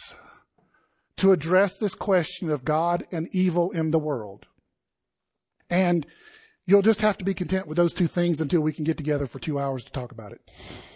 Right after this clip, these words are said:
<laughs> So if you call me and say, "I wanna talk about this," just recognize you're the one that wanted to sit down and talk for two hours, all right? First, God,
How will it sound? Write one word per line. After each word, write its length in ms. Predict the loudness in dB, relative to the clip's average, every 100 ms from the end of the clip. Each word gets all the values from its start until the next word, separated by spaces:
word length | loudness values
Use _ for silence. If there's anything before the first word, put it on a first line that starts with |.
| -20 -20 -16 -14
<laughs> 40 | -14 -18 -18 -20 _ -8 -6 -8 -10 -10 -20 _ _ _ _ -20 -20 _ -20 -20 -20 -20 _ -20 -2
So 140 | 2 2
if 140 | 2
you 100 | 2
call 260 | 4 4 4
me 140 | 2
and 80 | 4
say, 140 | 4
"I 80 | 4
wanna 160 | 2 2
talk 200 | 2 2
about 220 | -2 -2
this," 180 | -6 -6
just 200 | -6 0
recognize 520 | 0 0 0 0 0
you're 160 | 0
the 60 | 2
one 200 | 2 0
that 120 | 0
wanted 220 | -2 -2
to 80 | -2
sit 100 | 0
down 160 | 0 0
and 100 | 0
talk 240 | -4 -4
for 80 | -10
two 200 | -8 -6
hours, 420 | -6 -12 -16 -20
all 100 | -12
right? 180 | -10 -10 -14 _ _ -20 -20 -20 -20 -20 -20 _ _ _ -20 -16
First, 600 | 2 4 4 0 -14 -16 -20 -20 _ _ _ _ _ _ _ _ _ _ -20 _ _ _ _ 0
God, 360 | 4 6 4